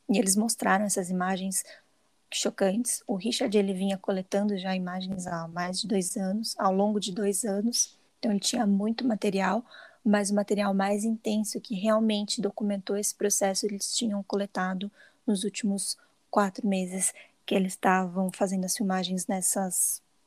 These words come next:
nessas ilhas. Os cientistas que estavam lá, eles realmente viram a importância, eles se chocaram com isso, mas pra continuidade da divulgação desse material, pra que caísse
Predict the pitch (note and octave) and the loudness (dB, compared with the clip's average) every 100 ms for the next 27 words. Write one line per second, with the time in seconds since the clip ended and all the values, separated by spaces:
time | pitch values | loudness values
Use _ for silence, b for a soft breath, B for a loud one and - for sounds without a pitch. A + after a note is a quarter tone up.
0 | - G3 F#3 G3 F#3+ F3+ F3+ F3+ - - | -4 -2 0 -2 -2 -4 -2 -2 -2 -4
1 | _ _ _ _ _ _ _ - - A#3 | _ _ _ _ _ _ _ -20 -8 -2
2 | G3+ G#3+ G3+ A3 F#3 - A3+ G3+ G3 G3 | 0 0 0 -4 -4 -2 -2 0 0 2
3 | G3+ F#3+ - - - G#3 G#3+ G3+ - G3 | 0 0 -4 -8 -8 -4 -2 -2 -2 2
4 | G#3 A#3+ G#3 F#3+ G3 - G3 G3+ G3 - | 2 2 -2 -2 -6 -2 0 0 0 0
5 | F#3 - F#3+ G3+ - F#3+ G3+ G3 - G3 | 0 -2 -2 -2 0 0 0 -2 -4 -2
6 | G3 A3+ B3+ - b b _ G#3+ G3+ G#3 | 0 -2 -2 -6 b b _ 2 2 4
7 | - G#3 - A#3+ B3 - B3 A#3+ G#3+ G3 | 4 2 2 0 0 0 0 2 4 4
8 | A#3+ D4 A3+ G#3 A3+ B3 G3 F#3+ F#3+ G#3+ | 2 0 -2 -2 0 0 0 -2 0 0
9 | - A#3 A3 A#3+ - G3+ - G#3 G3 F#3+ | 0 2 2 0 0 2 2 2 0 0
10 | G3 G3 F#3+ G3+ - B B B B _ | 0 0 2 0 -2 B B B B _
11 | _ - G3 F#3+ G3+ - G3+ G3+ G#3 A#3 | _ 2 4 4 0 0 4 4 4 0
12 | - | 0